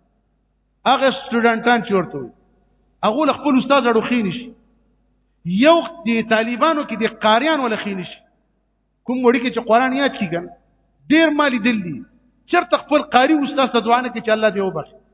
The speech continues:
ځکه قاري دومره وهل کړي چې د هغه نه نفرت پیدا شي. او ډېر واړه داسې چې قرآن یاد کړي، بیا علم نور نه کوي. ځکه قاري دومره ووهي او دومره ووهي چې د هغو د علم نه نفرت پیدا کړي.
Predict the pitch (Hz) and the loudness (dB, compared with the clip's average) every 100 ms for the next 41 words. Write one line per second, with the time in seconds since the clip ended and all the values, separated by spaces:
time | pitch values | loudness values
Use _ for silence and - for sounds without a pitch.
0 | _ - 269 - 247 254 247 285 339 285 | _ -6 -4 0 2 2 2 0 4 4
1 | 262 233 285 - 320 330 330 - _ - | 2 -2 -2 -2 0 0 -2 -10 _ -6
2 | 208 240 285 269 247 233 320 - 202 175 | 0 0 0 -2 -2 -2 -4 -2 -2 -2
3 | - 139 - _ _ _ _ _ _ _ | -4 -12 -20 _ _ _ _ _ _ _
4 | _ _ - 220 175 294 339 311 285 285 | _ _ 0 0 2 2 2 4 2 2
5 | 294 214 254 233 262 285 311 320 262 247 | -2 -2 -4 0 0 0 -2 -4 -4 -2
6 | 233 254 247 247 240 240 185 139 - _ | 0 0 -2 -2 -2 -4 -6 -10 -12 _
7 | _ _ 160 269 277 277 247 277 214 311 | _ _ -8 -2 -2 2 0 0 -2 -2
8 | 294 320 311 277 285 277 285 277 277 254 | 0 0 0 0 0 -2 0 0 0 -2
9 | 214 214 220 233 202 302 285 226 208 202 | 0 -2 0 -2 0 0 0 -2 -4 -4
10 | 196 - 156 139 - | -6 -10 -14 -14 -18